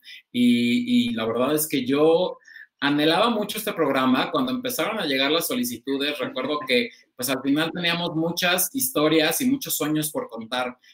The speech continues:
Muchos de ellos fueron diluidos a través del paso y,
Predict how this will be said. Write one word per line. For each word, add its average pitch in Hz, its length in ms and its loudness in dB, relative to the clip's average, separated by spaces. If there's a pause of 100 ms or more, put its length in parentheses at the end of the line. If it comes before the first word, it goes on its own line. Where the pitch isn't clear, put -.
Muchos 156 360 -2
de 160 120 4
ellos 160 240 2
fueron 156 400 4 (160)
diluidos 139 580 4
a 156 60 -4
través 123 260 2
del 135 180 0
paso 135 540 0
y, 131 480 0